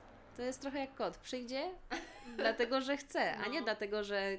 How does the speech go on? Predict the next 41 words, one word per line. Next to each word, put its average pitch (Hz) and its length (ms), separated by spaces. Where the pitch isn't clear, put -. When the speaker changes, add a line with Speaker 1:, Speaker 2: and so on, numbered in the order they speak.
Speaker 1:
ktoś 196 300
mu 214 80
pokaże 202 400
i: 214 60
"No 254 100
chodź, 294 220
Speaker 2:
Mhm. 262 180
Speaker 1:
chodź. - 80
Do, 240 100
Speaker 2:
No 254 80
Speaker 1:
do 247 120
Speaker 2:
tak. 226 80
Speaker 1:
nogi, 175 280
do 202 140
nogi", 180 320
Speaker 2:
No 202 60
Speaker 1:
prawda? 208 280
Speaker 2:
tak, 285 80
no - 260
tak. - 80
Speaker 1:
Koty 220 240
też 226 260
idą 180 220
właśnie 185 500
tego 190 220
rodzaju 185 280
ścieżką. 180 300
No 254 300
i 226 320
w - 60
sumie 233 520
totalnie 240 420
to 240 120
rozumiem, 226 520
bo 226 180
zaczęłam 233 840
bardzo 220 320
podobnie 202 420
patrzeć 170 500
na 180 140
to, 180 260